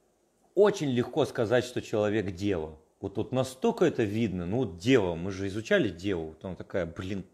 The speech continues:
понятная, практичная. Вчера мы говорили про козерогов. Козероги — это суть. Трудоголики.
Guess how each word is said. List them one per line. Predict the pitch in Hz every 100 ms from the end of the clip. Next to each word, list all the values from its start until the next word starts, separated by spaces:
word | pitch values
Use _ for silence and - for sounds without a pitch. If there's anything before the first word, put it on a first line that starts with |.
| -
понятная, | 117 113 123 - 98
практичная. | 87 101 - 113 - 95 82 - - _
Вчера | - 123
мы | 190 180
говорили | 135 135 160
про | 151 131
козерогов. | 135 120 127 85 80 - _ _ _ _ - _
Козероги — | 117 110 117 202 185 175 - - _ _ _ _ _ _ _ _ _ _ -
это | 123 131
суть. | - - 90 - _ _ _ _ _ _ - _ _
Трудоголики. | - 135 156 135 127 90 - 87